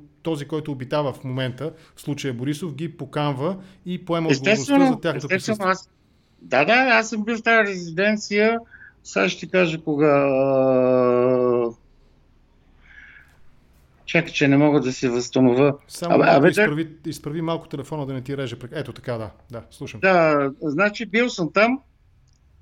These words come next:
Speaker 2: Пич, на входа имаш някакви, а, на-, абе, изобщо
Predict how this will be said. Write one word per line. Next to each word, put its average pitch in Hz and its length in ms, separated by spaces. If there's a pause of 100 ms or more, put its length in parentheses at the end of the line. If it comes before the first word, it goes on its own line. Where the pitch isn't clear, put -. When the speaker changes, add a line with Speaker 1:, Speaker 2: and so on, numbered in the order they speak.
(200)
Speaker 2:
Пич, - 260
на 185 120
входа 254 340
имаш 190 240
някакви, 233 800 (680)
а, 151 140
на-, 185 400 (560)
абе, - 200
изобщо 196 340